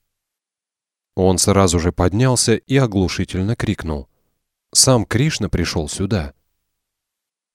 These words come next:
Очарованный сладостными качествами Кришны, Чайтанья Махапрабху нередко впадал в подобного рода иллюзию.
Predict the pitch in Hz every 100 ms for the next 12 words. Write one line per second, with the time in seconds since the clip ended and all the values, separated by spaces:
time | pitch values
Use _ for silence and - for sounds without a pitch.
0 | _ _ 104 95 107 98 104 92 92 90
1 | - 92 87 - 90 87 - 87 - -
2 | 82 80 80 104 135 131 123 110 98 95
3 | 92 156 139 95 - 82 87 87 110 120
4 | - 98 98 127 - 95 - 87 82 98
5 | 90 87 82 120 104 85 82 82 82 82
6 | - 104 110 98 78 85 78